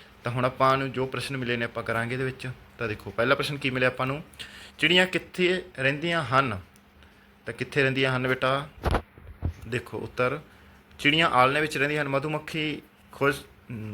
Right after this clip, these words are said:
ਮਧੂਮੱਖੀ ਨੇ ਖੁਸ਼ ਹੋ ਕੇ ਕੀ ਕਿਹਾ? ਮਧੂਮੱਖੀ ਨੇ ਖੁਸ਼ ਹੋ ਕੇ ਕਿਹਾ, "ਹਾਂ, ਇਹ ਮੇਰਾ ਘਰ ਹੈ, ਧੰਨਵਾਦ ਮੇਰੀ ਮਦਦ ਕਰਨ ਲਈ।" ਮਧੂਮੱਖੀ ਕੀ ਬਣਾਉਂਦੀ ਹੈ ਤੇ ਉਸ ਤੋਂ ਸਾਨੂੰ ਕੀ ਮਿਲਦਾ ਹੈ? ਮਧੂਮੱਖੀ ਸ਼ਹਿਦ ਬਣਾਉਂਦੀ ਹੈ, ਉਸ ਤੋਂ ਸਾਨੂੰ ਸ਼ਹਿਦ ਪ੍ਰਾਪਤ ਹੁੰਦਾ ਹੈ।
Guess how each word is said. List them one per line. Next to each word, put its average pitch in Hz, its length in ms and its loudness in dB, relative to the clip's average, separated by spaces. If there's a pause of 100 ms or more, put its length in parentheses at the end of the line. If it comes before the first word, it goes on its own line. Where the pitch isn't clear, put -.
(120)
ਮਧੂਮੱਖੀ 160 400 -2
ਨੇ 151 60 2
ਖੁਸ਼ 143 280 2
ਹੋ 143 120 4
ਕੇ 143 180 0
ਕੀ 139 240 -4
ਕਿਹਾ? 120 360 -2 (500)
ਮਧੂਮੱਖੀ 170 300 4
ਨੇ 165 80 2
ਖੁਸ਼ 151 260 0
ਹੋ 151 40 4
ਕੇ - 160 -6
ਕਿਹਾ, 135 260 4
"ਹਾਂ, 127 300 4
ਇਹ 135 120 0
ਮੇਰਾ 123 220 2
ਘਰ 120 200 2
ਹੈ, 120 120 -2
ਧੰਨਵਾਦ 117 420 -2
ਮੇਰੀ 113 260 -6
ਮਦਦ 104 320 -8
ਕਰਨ 123 260 -2
ਲਈ।" 139 200 0 (840)
ਮਧੂਮੱਖੀ 185 460 4
ਕੀ 180 240 4
ਬਣਾਉਂਦੀ 151 360 4
ਹੈ 143 160 8
ਤੇ 143 140 2
ਉਸ 143 220 -2
ਤੋਂ 156 120 -6
ਸਾਨੂੰ 139 220 -2
ਕੀ 135 140 -2
ਮਿਲਦਾ 127 260 2
ਹੈ? 120 160 -2
ਮਧੂਮੱਖੀ 139 720 0
ਸ਼ਹਿਦ 131 480 2
ਬਣਾਉਂਦੀ 123 340 0
ਹੈ, 131 140 2
ਉਸ 127 180 0
ਤੋਂ 135 140 -4
ਸਾਨੂੰ 123 300 -4
ਸ਼ਹਿਦ 123 320 0
ਪ੍ਰਾਪਤ 120 340 0
ਹੁੰਦਾ 110 240 -4
ਹੈ। 107 200 -6